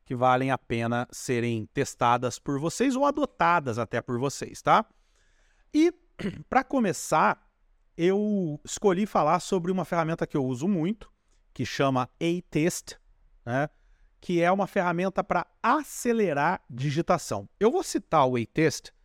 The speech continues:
vocês vão entender, depois eu falo por quê, mas existem muitas outras ferramentas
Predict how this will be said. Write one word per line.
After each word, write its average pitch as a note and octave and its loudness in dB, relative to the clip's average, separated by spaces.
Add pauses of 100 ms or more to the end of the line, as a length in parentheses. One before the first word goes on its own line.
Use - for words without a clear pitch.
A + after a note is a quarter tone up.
(800)
vocês A#2+ -4
vão D#3 0
entender, C#3 -4
depois E3 0
eu E3 0
falo B2+ -2
por A#2 -6
quê, D#3+ -2 (140)
mas G#3+ 0
existem D4 0
muitas G#3 0
outras E3 0
ferramentas C#3+ -2